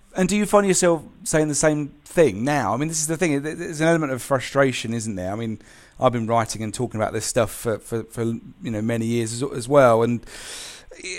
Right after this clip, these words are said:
you meet so many great companies, as we have done on the Better Business Show over the last few weeks, and, and you think, well, you know, why are things not changing within big business?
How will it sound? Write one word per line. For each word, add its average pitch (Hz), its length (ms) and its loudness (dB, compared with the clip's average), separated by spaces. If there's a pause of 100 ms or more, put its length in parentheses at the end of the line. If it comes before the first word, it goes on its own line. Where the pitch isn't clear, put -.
you 208 180 4
meet 214 220 6
so 220 280 10
many 202 220 4
great 170 260 4
companies, 107 600 -2
as 147 260 0
we 131 160 2
have 135 220 2
done 123 140 2
on 120 100 -2
the 117 60 -4
Better 120 260 -2
Business 117 320 -4
Show 117 140 -2
over 110 120 -2
the 110 60 -4
last 113 240 2
few 113 140 -4
weeks, 117 280 0
and, 127 160 -2
and 135 140 -2
you 135 80 0
think, 147 220 -2
well, 165 180 -8 (100)
you 196 100 -4
know, 190 80 -2
why 190 300 2
are 202 140 2
things 175 320 -2
not 151 240 0
changing 147 540 0
within 127 240 0
big 135 200 -2
business? 87 460 -8